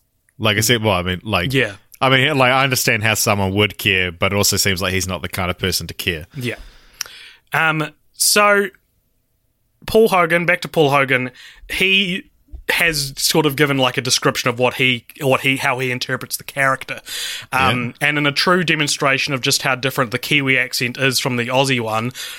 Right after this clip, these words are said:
Speaker 2: Richard, I want you to read this quote, um, from, I'm sending it to you now, from
Speaker 1: Okay.
Speaker 2: Paul Hogan as Paul Hogan.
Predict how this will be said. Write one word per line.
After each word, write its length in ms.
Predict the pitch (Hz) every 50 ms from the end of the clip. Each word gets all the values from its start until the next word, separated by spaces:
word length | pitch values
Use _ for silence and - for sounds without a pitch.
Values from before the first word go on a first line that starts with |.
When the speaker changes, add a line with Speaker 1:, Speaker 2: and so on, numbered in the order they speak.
| - - - -
Speaker 2:
Richard, 420 | 135 147 156 147 - - 143 139
I 120 | 139 131 135
want 220 | 139 143 147 143
you 60 | 135
to 80 | 135 127
read 440 | 113 113 123 123 127 127 120 120 135 -
this 300 | 127 117 127 127 117 -
quote, 560 | - - - 139 120 113 107 113 - - - - - - - - - _ _ _ -
um, 340 | 135 120 113 110 107 110 117 -
from, 560 | - - - - 135 127 123 120 120 117 120 -
I'm 60 | 123 120
sending 300 | - 139 127 120 113 117
it 80 | 120
to 60 | 127 120
you 60 | 113
now, 340 | 113 113 107 110 107 104 - - - - - - - _ _
from 520 | - - - - 160 156 151 147 147 139 135
Speaker 1:
Okay. 120 | - - -
Speaker 2:
Paul 240 | - 165 156 151 127
Hogan 580 | 143 139 135 131 123 127 127 123 120 123 123 - _ _ _ _ _ _ _ _ _ _ _ _ _ _ _ _
as 240 | - 143 139 135 127
Paul 280 | - - - 120 110 101
Hogan. 380 | 101 101 104 101 - - -